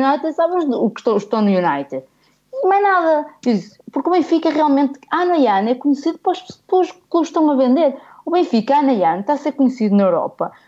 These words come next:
porque aparece nos rankings da Deloitte Money League, porque aparece nesses rankings, porque vende jogadores. Mas depois fazemos má figura na Europa e aquilo que nós, adeptos do clube e não adeptos da sad, queremos que haja no Benfica,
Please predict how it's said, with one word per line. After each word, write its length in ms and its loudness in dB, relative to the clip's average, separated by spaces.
porque 240 -2
aparece 440 -2
nos 100 2
rankings 460 -2
da 100 4
Deloitte 520 0
Money 280 0
League, 400 -2
porque 200 -2
aparece 420 0
nesses 300 2
rankings, 640 -4
porque 240 -2
vende 340 0
jogadores. 600 -2
Mas 200 0
depois 280 -2
fazemos 340 -2
má 160 -2
figura 400 0
na 120 0
Europa 560 -2
e 80 -2
aquilo 280 -2
que 100 -2
nós, 460 4
adeptos 440 -2
do 120 0
clube 540 0
e 80 -2
não 260 2
adeptos 340 -2
da 100 0
sad, 380 0
queremos 480 2
que 440 -2
haja 300 -2
no 120 -2
Benfica, 800 0